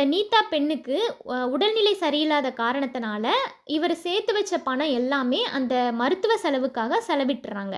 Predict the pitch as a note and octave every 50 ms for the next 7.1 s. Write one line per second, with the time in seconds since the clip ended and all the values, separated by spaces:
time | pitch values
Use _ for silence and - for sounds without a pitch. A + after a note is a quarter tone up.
0 | - _ _ _ _ _ _ - - D4 - C#4+ C4+ D#4 F4+ F#4 D#4 C4 B3 C4+
1 | G#4 B4 - - - _ _ _ _ _ _ - - B3 B3 B3 B3 B3 - -
2 | C#4+ D#4 F4+ F4 F4 D#4+ D#4 D#4 - - D4 D4+ F4+ G4 A4+ G#4+ F4 C#4+ - -
3 | - C4 B3 B3+ - A#3+ C4 F4 A#4 A#4 B3 - - D4 B3+ C4 D#4 F4+ G4+ F#4+
4 | F#4 D#4+ C4 C4 B3 B3+ D#4 G#4+ B4+ C5 - - - _ _ - A#3 C4+ D#4+ F4+
5 | G4 A4 F#4 F4 D4+ D#4 C#4+ D#4+ F4+ F4 G4 G4+ D#4 D4+ C4+ B3+ B3+ C4+ C#4+ D4
6 | C#4+ A#3 C#4 B3 A#3 A3+ A3+ - - G4+ B4 C#5 - - - A3+ B3 A#3+ C#4+ C#4
7 | E4 A#4+